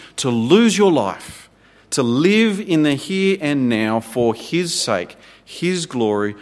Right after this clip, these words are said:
to be a growing follower of Jesus. You know it's right.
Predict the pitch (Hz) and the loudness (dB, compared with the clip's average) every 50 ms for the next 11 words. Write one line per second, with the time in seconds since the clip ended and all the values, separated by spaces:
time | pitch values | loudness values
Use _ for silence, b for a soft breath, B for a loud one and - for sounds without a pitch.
0 | B B B B - 127 113 101 98 120 131 143 147 147 147 151 - - 117 101 | B B B B -8 -6 -6 -6 -4 -2 0 0 0 0 0 -2 -2 -4 -6 -6
1 | 98 101 104 110 117 123 127 127 127 131 127 127 127 127 - - - - 127 117 | -6 -4 0 2 2 2 2 2 0 0 -2 -2 -2 -4 -6 -10 -10 -4 -2 0
2 | 110 110 110 107 104 104 104 104 104 B B B B B 120 110 101 98 95 104 | 0 2 2 2 2 0 0 -2 -6 B B B B B -4 -4 -4 -4 -4 -4
3 | 104 101 92 98 95 92 - - 117 117 113 110 113 113 123 143 160 170 165 160 | -4 -4 -4 -6 -8 -10 -10 -6 -2 0 2 4 4 4 4 4 4 2 2 0
4 | 156 - - - 113 104 95 82 73 - - - | 0 -2 -6 -6 -4 -4 -4 -4 -6 -10 -14 -16